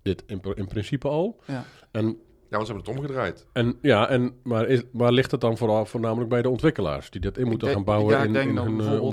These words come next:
Speaker 1: omgevingen?
Speaker 2: is de, hè, een wachtwoordmanager of een, eh, C R M-systeem, dan mo-, dan moeten ze wel, eh, dan moeten zij ook in hun si-, in hun software moeten zij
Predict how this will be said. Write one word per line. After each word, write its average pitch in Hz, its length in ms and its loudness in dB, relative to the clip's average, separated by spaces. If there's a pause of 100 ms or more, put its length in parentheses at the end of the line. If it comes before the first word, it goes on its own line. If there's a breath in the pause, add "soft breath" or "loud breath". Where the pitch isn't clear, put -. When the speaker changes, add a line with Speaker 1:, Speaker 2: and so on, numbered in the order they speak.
Speaker 1:
omgevingen? 95 400 -6
Speaker 2:
is 127 260 -8
de, 127 280 -6
hè, 131 160 -6
een 123 280 -6
wachtwoordmanager 131 880 -4
of 123 140 -6
een, 120 220 -8
eh, 117 100 -8
C 117 140 -12 (200)
R 123 100 -8
M-systeem, 131 600 -8
dan 123 100 -6
mo-, 135 180 -6
dan 131 140 -4
moeten 131 260 -6
ze 120 120 -8
wel, 127 340 -4 (520 soft breath)
eh, 123 680 -6 (120)
dan 127 160 -6
moeten 131 220 -6
zij 123 200 -4
ook 131 220 -6
in 131 220 -8
hun 127 420 -8
si-, - 320 -12 (100)
in 135 160 -6
hun 123 120 -6
software 147 480 -8
moeten 123 240 -8
zij 131 360 -4